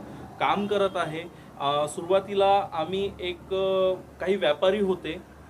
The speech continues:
आपल्या समाजातील, बुद्धिस्ट समाजातील, ते एकत्र आलेत.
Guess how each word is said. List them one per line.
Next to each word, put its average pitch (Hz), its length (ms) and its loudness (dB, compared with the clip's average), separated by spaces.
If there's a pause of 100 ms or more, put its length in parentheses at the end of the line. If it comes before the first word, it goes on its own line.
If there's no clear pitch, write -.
(440)
आपल्या 156 280 2
समाजातील, 147 560 0
बुद्धिस्ट 135 360 -8
समाजातील, 127 720 -6
ते 190 160 -6
एकत्र 185 360 -4
आलेत. 139 380 4